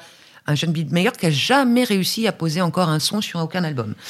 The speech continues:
Et je re-, je re-, quand, euh, c'est une première fois comme ça, je reçois toujours le beatmaker pour le, lui dire comment je vais faire, lui expliquer le métier, euh, quel contrat je vais lui proposer, parce que j'aime pas,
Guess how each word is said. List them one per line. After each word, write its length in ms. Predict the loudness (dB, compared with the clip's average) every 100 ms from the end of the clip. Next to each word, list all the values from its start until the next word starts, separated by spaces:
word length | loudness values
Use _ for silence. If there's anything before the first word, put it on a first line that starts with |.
| -10 -8 -10 -6 0
Et 60 |
je 120 | 2
re-, 160 | 2 -2
je 140 | -6 -8
re-, 100 | 0
quand, 260 | 0 0
euh, 300 | 0 2 0 -2
c'est 260 | -4 0
une 120 | 2
première 320 | 4 4 2 2
fois 120 | 0
comme 140 | 0
ça, 100 | 0
je 80 | 0
reçois 400 | 2 0 2 -2
toujours 640 | -4 -4 -4 -2 -4 -6 -8
le 120 | -4
beatmaker 520 | -2 -2 -4 -2 -2
pour 160 | -2 0
le, 140 | 0 0 -10 -18 -6
lui 120 | -2
dire 300 | 0 0 0
comment 260 | 0 2 2
je 80 | 0
vais 120 | -4
faire, 340 | -2 0 2
lui 120 | 0
expliquer 440 | -4 -6 -10 -6 -4
le 100 | 0
métier, 800 | -2 -2 0 4 4 4 2 2
euh, 60 | -2 -6 -20 -10
quel 160 | -2 0
contrat 380 | 0 -4 -2 -2
je 80 | -2
vais 60 |
lui 100 | -6
proposer, 560 | -4 -6 -4 -2 0 0
parce 160 | 0
que 80 | -2
j'aime 180 | -2 0
pas, 240 | 0 -2